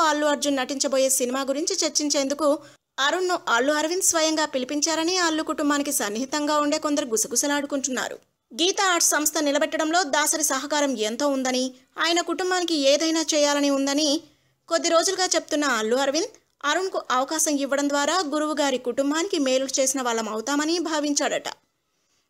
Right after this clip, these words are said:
ఈ విషయాన్ని అల్లు అర్జున్కి చెప్పడంతో ఆయన కూడా ఇందుకు ఒప్పుకున్నాడని, అరుణ్ను పిలిచి ఇదే విషయాన్ని చెప్పారని వార్తలు వినిపిస్తున్నాయి.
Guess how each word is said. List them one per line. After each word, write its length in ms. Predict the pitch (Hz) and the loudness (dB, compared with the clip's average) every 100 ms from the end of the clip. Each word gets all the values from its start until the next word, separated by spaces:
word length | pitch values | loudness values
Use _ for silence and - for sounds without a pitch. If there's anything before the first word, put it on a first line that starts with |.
| - | -4
ఈ 100 | 359 | -2
విషయాన్ని 480 | 349 349 392 381 370 | 0 0 2 2 2
అల్లు 240 | 311 311 | 2 2
అర్జున్కి 360 | 311 285 302 294 | 2 2 -2 0
చెప్పడంతో 500 | 294 262 294 302 359 339 | 0 0 -2 0 2 2
ఆయన 240 | 302 302 | 2 -2
కూడా 240 | 294 302 294 | -2 0 0
ఇందుకు 280 | 277 269 | 0 0
ఒప్పుకున్నాడని, 720 | 226 214 262 277 269 254 254 247 254 - - _ | -2 -2 -4 -2 -2 0 0 -2 -4 -16 -20 _
అరుణ్ను 360 | 277 294 370 359 | 0 0 0 -2
పిలిచి 380 | 330 311 302 311 330 - _ | -2 -2 0 0 -2 -8 _
ఇదే 200 | 311 320 359 | -4 -2 0
విషయాన్ని 380 | 330 339 302 285 | 0 0 0 0
చెప్పారని 520 | 262 254 294 311 349 | 0 0 0 2 0
వార్తలు 380 | 339 311 311 285 | 0 -2 -2 -2
వినిపిస్తున్నాయి. 600 | 277 254 226 233 - 123 | -2 -2 -4 -4 -8 -10